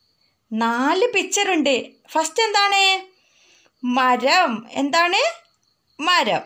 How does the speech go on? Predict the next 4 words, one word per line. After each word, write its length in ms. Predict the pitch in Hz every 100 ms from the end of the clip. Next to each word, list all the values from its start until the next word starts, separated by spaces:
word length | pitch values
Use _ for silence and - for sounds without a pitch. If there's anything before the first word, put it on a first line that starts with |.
| - _ _ _ 233
രണ്ടാമത്തതോ? 880 | 240 247 277 277 302 311 311 311 311 - _ _ _ _ _ _ _ _ _ _
എന്ത് 360 | - 349 392 415
മ-, 160 | 440 381
എന്താണത്? 800 | 392 427 453 427 403 392 392